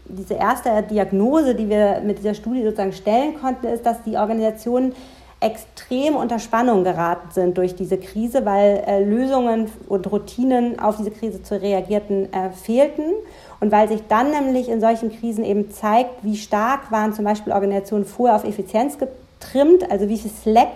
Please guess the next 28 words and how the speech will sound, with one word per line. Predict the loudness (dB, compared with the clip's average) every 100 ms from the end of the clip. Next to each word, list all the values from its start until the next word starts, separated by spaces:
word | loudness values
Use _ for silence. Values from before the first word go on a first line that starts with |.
| -8
wie | -8
viel | -6
Puffer | -2 0 2 2 0
hatten | -2 -2
die | -2 0
überhaupt, | 0 2 0 2
um | 4
jetzt | 6 4 2 -16 -20 -20 -20 -20 -20 -8
hän-, | 2 4 4 2
äh, | 2
äh, | 0 -8 -12 -10 -10 -2
umgehen | 0 0 0 -2
zu | -4
können | -4 -2 0
mit | 0
der, | 0 0 0
mit | 0
der, | 0 -2 -6 -10
mit | -4
der | -4 -4 -8 -20 -12 0
Enge, | 2 4 2
in |
die | 0
sie | -2
geraten, | -4 -4 -4 -6 -4 -6 -8 -12 -20 -16 -2
oder | 2 4 6
auch | 2 0
wie | -2 0 -2